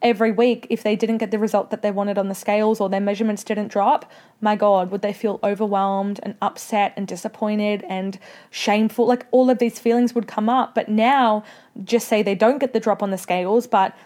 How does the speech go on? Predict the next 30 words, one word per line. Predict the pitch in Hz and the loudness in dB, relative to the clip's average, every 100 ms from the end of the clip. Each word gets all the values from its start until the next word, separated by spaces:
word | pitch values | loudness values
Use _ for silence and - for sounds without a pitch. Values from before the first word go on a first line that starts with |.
| _ | _
they're | 202 196 | -2 2
more | 214 220 247 | 4 4 4
energized, | 214 208 214 202 208 208 | 2 2 2 2 2 -2
they | 180 | -8
stuck | 175 - 226 | -4 -2 0
to | - | -2
what | 226 - | -2 -2
they | |
set | 233 240 220 | -2 0 0
out | 208 | 0
to | 220 | -4
do, | 202 196 202 | -2 -2 -2
their | 170 | -2
mindset | 185 196 233 - 247 | -2 0 0 0 -2
feels | - 240 | 2 0
stronger, | - 226 220 226 226 - - - _ - | 0 0 2 2 2 -2 -18 -20 _ -2
they're | 240 | 0
gonna | 262 330 | 2 0
feel | 330 339 | 2 2
amazing. | 262 220 277 214 170 - _ _ | 4 2 2 0 -2 -10 _ _
And | - | 2
then | 254 | 2
two | 254 339 | 4 6
days | 285 277 | 6 8
after, | 262 269 277 | 6 6 4
they | 226 | 2
probably | 226 254 233 | 4 4 4
have | 247 220 | 4 4
the | 190 | 2
drop, | 202 226 196 - | 2 2 2 -2